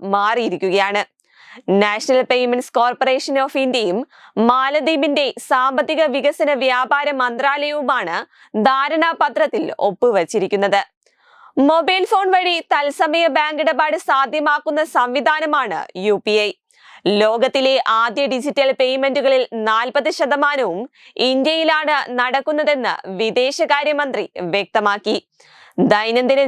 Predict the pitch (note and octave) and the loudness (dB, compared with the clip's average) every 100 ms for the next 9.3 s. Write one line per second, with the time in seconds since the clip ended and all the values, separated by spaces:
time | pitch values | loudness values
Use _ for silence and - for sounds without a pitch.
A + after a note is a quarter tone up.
0 | C#4 C4+ A#3 C4 C4+ C4 - G3+ A#3+ G#3 | 0 0 0 0 2 0 0 -2 -2 0
1 | C4+ C#4 C#4+ C#4+ C4+ C4+ C#4 C4 C4 - | 0 2 2 2 0 0 0 0 0 -2
2 | G3+ A3 A3 C4 D4+ D#4+ C4+ C4 C#4+ D4 | -2 0 0 0 -2 -2 -2 0 0 -2
3 | G3 D3+ - F#3+ G3+ G#3 G#3 G3+ G#3 - | -4 -4 -2 0 0 0 0 2 0 -2
4 | _ _ _ - - _ B3+ D#4 D#4+ F4 | _ _ _ -20 -20 _ 2 2 2 0
5 | F#4 G4+ F#4 C#4+ F4+ D#4+ - C4 - D#4+ | 0 0 0 0 0 0 0 0 0 0
6 | E4 F4+ D#4 C#4 F#3+ A3 C4 A3+ A3 A#3 | 0 0 0 0 0 -4 -6 -4 0 2
7 | B3 C4+ C#4+ D#4+ C4 D#4 D#4 D4 C4+ - | 2 0 0 0 0 0 0 -2 -4 -2
8 | B3+ C#4+ A3 A#3+ C4+ B3+ D4+ C#4+ C#4 C4+ | 0 0 0 -2 -2 0 0 0 -2 0
9 | C4+ A#3 | 0 0